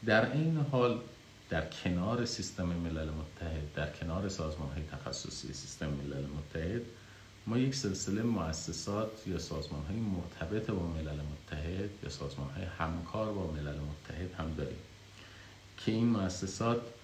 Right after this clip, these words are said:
استقلال بیشتری دارن در مقایسه با مؤسسات تخصصی. و منظور از استقلال بیشتر داشتن استقلال بودجه‌ای، بودجه‌ای است. یعنی تصویب بودجه اونها نیازمند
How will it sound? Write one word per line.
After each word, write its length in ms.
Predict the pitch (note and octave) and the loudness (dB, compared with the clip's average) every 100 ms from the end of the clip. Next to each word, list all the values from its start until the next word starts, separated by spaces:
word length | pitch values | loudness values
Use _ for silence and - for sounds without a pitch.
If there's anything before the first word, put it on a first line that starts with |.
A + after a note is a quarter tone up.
| - - - - - | -20 -20 -20 -8 -2
استقلال 680 | G2+ - G#2+ G2+ A2 A#2+ A#2+ | -2 0 2 4 6 6 6
بیشتری 440 | G2 - G#2+ F#2 | 4 4 4 4
دارن 320 | D#2+ D#2 D#2 | 2 0 0
در 160 | D2+ D2+ | -2 -2
مقایسه 540 | D#2+ D#2+ D2+ D2 - | -2 -2 -2 -4 -4
با 100 | D#2 | -4
مؤسسات 680 | D2+ D2 D2 - D2 C#2 - | -2 -2 -4 -4 -6 -6 -4
تخصصی. 1080 | - - C3+ - - - - G2 A#2 A#2+ B2+ - - - - | -6 -4 -4 -4 -6 -8 -2 0 0 0 -4 -10 -16 -20 -2
و 40 | F2 | 2
منظور 360 | E2+ F2 G2+ | 4 4 2
از 180 | G2+ E2+ | 2 0
استقلال 600 | E2+ - E2 D#2 D#2 D#2+ | -2 0 -2 0 0 0
بیشتر 340 | D#2 - F#2 | -2 0 0
داشتن 400 | F#2+ E2+ - F#2 | 2 2 2 2
استقلال 480 | F2+ - D#2+ D#2 E2 | 0 0 -2 0 0
بودجه‌ای، 440 | E2+ E2+ - - - - - - - G2 | 0 -2 -4 -6 -4 -6 -6 -8 -8 -6
بودجه‌ای 320 | G2 E2 - - | -6 -4 -4 -4
است. 140 | - | -4
یعنی 120 | E2+ D#2+ | -6 -4
تصویب 360 | F2 E2 G#2 G2+ | -4 -2 -2 -4
بودجه 320 | G2 F2+ F2 | -2 -2 -2
اونها 360 | E2+ E2 D#2+ F#2+ | -2 -4 -4 -2
نیازمند 580 | F#2 D#2 D#2 E2 E2+ | -2 -2 -2 -2 -2